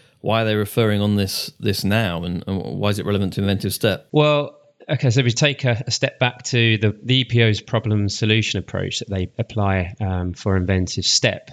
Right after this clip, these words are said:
Speaker 2: that involves, um, identifying the closest prior art and, and the, and the difference over the closest prior art, and then determining the technical effect,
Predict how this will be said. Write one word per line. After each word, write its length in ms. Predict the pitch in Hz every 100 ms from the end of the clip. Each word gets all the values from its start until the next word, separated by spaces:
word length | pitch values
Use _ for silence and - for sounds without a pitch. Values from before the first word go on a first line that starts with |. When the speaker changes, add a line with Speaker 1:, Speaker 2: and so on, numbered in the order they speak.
| -
Speaker 2:
that 200 | 120 120 -
involves, 880 | 110 92 107 104 98 92 85 - -
um, 560 | 101 95 90 92 87 -
identifying 960 | 113 110 123 110 101 - 104 98 95 90 -
the 120 | 104
closest 560 | - 107 98 - - -
prior 300 | 104 92 98
art 380 | 95 85 -
and, 200 | 98 92 98
and 160 | 95
the, 100 | 90 _
and 180 | 107 92
the 60 |
difference 480 | 87 110 - 92 -
over 240 | 117 120 92
the 100 | 85
closest 500 | - 95 - - -
prior 300 | 98 90 82
art, 260 | 85 98 - - - - - _
and 180 | 120 113
then 280 | 120 117 110
determining 880 | 107 - 120 110 104 101 98 95 - _ -
the 380 | 104 101 95 92
technical 600 | - 117 - 95 - 95
effect, 640 | 92 - 95 - - -